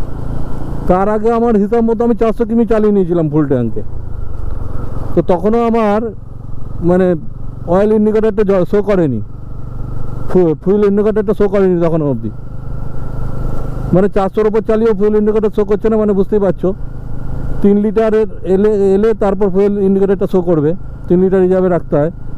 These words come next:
তো এগারো লিটার, মানে এগারো লিটার তখন শেষ হয়নি, তার আগে আমার চারশো হয়ে গেছে, মানে চল্লিশের ওপরেই দিচ্ছিলো তখনও। তো আমি চল্লিশই ভেবেছিলাম, চল্লিশ পল্লিশই পাবো, কিন্তু তখন অবশ্য রাস্তার আলাদা থাকে, তখন আমি লোকাল ফোকাল সব জায়গায় চালাই,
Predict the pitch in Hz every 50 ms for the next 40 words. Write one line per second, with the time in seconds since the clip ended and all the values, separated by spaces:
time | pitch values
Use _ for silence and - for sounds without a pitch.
0 | - - - - - - - - - - - 170 160 165 175 196 196 208 208 202
1 | 196 185 175 160 160 143 131 123 113 - - - - - - - - - - -
2 | - 165 165 175 175 170 170 190 202 208 202 202 214 226 202 208 214 214 214 202
3 | - 202 208 190 214 226 220 208 196 202 202 - 196 196 208 196 208 208 190 214
4 | 196 185 - 214 196 175 190 202 190 175 139 - - 120 117 - - - - -
5 | - - - - - - - - - - 180 202 190 - 208 214 214 202 220 220
6 | 214 202 226 226 240 214 208 196 - 214 185 175 165 156 135 143 120 107 110 -
7 | - - - - - - - - - - - - - 202 180 202 240 233 202 226
8 | 226 240 247 240 240 254 247 240 233 233 226 220 190 208 208 214 208 - 220 220
9 | 214 202 220 208 190 180 147 131 113 107 - - - - - - - - - -
10 | - - - - - - - - 185 208 208 190 233 226 220 208 - - - -
11 | - - - - - - - - - - 196 202 202 226 247 247 240 247 247 247
12 | 254 233 220 214 214 - 247 240 233 226 233 233 226 208 185 170 151 180 208 -
13 | - 202 185 226 220 220 208 208 208 202 220 214 185 202 208 214 196 - 202 202
14 | 185 208 208 196 180 - 196 185 185 175